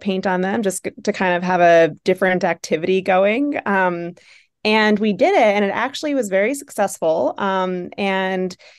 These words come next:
the pieces that we created,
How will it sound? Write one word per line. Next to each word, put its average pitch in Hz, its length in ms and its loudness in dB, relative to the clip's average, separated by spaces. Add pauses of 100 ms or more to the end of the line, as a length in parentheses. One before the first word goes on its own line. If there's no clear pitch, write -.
(180)
the 185 420 4 (140)
pieces 277 380 0
that 214 180 4
we 214 100 0
created, 190 880 -4